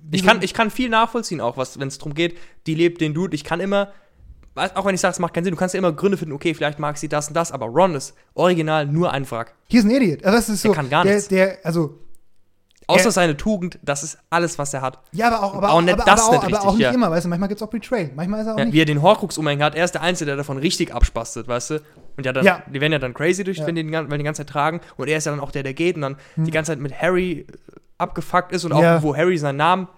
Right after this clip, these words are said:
Speaker 2: nicht absichtlich in den Feuerkelch wirft
Speaker 1: Hm.
Speaker 2: in Teil vier und dann Ron so richtig pissig ist auf ihn. "Oh,
Speaker 1: Ja,
Speaker 2: oh, hast du mit Absicht
Speaker 1: und,
Speaker 2: gemacht?
Speaker 1: und
Speaker 2: Was
Speaker 1: das
Speaker 2: ein Bob, Alter."
Speaker 1: Wie, wie geil wäre das gewesen, einfach, weißt du,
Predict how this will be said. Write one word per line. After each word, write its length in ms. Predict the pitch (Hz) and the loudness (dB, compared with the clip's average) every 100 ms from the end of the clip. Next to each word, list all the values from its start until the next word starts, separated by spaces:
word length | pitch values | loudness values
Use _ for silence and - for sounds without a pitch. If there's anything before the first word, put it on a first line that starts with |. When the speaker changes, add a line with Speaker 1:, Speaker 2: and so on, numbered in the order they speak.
| _ | _
Speaker 2:
nicht 300 | 165 202 - | -2 -2 0
absichtlich 640 | 196 214 180 143 139 156 - - - _ | 2 2 0 -2 -2 -2 -8 -16 -20 _
in 100 | 151 | -2
den 140 | 139 135 | -2 0
Feuerkelch 540 | 202 214 151 131 131 | 2 2 2 -2 0
wirft 200 | 131 151 | -2 2
Speaker 1:
Hm. 220 | 185 190 143 | 2 2 -4
Speaker 2:
in 60 | |
Teil 160 | 139 131 | -4 -4
vier 220 | - 151 151 - | -2 -2 -2 -4
und 80 | 143 | -2
dann 140 | 139 | 2
Ron 160 | 156 170 | 2 2
so 80 | |
richtig 200 | 165 - - | -2 -2 -2
pissig 260 | 196 214 | -2 -2
ist 80 | 220 | -2
auf 120 | 214 | -2
ihn. 180 | 214 220 - - - _ | -2 -4 -8 -20 -20 _
"Oh, 100 | 170 | 2
Speaker 1:
Ja, 260 | 254 277 196 | 6 8 8
Speaker 2:
oh, 180 | 214 240 | 8 8
hast 120 | 226 | 6
du 60 | 208 | 2
mit 100 | - | 6
Absicht 240 | 226 - | 6 8
Speaker 1:
und, 60 | 196 | 6
Speaker 2:
gemacht? 160 | 160 | 4
Speaker 1:
und 60 | - | 4
Speaker 2:
Was 60 | 226 | 4
Speaker 1:
das 120 | 240 | 4
Speaker 2:
ein 120 | 226 | 2
Bob, 280 | - 254 - | 4 2 2
Alter." 320 | 143 135 131 165 | -2 0 -4 -4
Speaker 1:
Wie, 180 | 196 185 | -6 -4
wie 120 | 170 | 0
geil 240 | 180 208 | 2 4
wäre 100 | 196 | 2
das 140 | 185 147 | 0 -2
gewesen, 260 | 165 175 | 0 0
einfach, 240 | 156 160 151 | -2 -4 -4
weißt 200 | 170 180 | -6 -4
du, 180 | 175 | -4